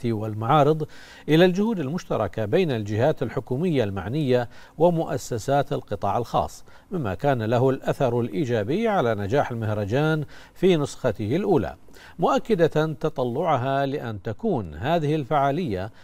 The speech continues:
مناسبة سنوية بالتعاون مع كافة الشركاء، بما يساند خطة تطوير قطاع السياحة وتحقيق أهداف استراتيجية السياحة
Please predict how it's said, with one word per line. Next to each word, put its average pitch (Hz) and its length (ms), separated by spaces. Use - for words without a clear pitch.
مناسبة 147 840
سنوية 127 640
بالتعاون 113 600
مع 90 200
كافة 131 400
الشركاء، 131 680
بما 208 240
يساند 143 680
خطة 127 560
تطوير 139 500
قطاع 123 400
السياحة 123 600
وتحقيق 151 760
أهداف 120 500
استراتيجية 113 760
السياحة 131 640